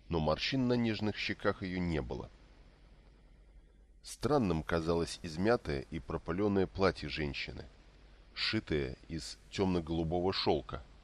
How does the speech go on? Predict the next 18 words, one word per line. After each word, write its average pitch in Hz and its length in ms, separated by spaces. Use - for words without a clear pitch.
а 73 80
из 78 160
прически 104 540
Морейн, 104 440
обычно 92 480
причудливо 92 640
уложенной, 87 760
выбивались 90 720
пряди 82 380
волос. 73 440
Лицо 82 480
Аэс 120 220
Седай 101 500
украшало 95 640
пятно - 380
грязи. 67 400
Перин 143 260
смутился 143 640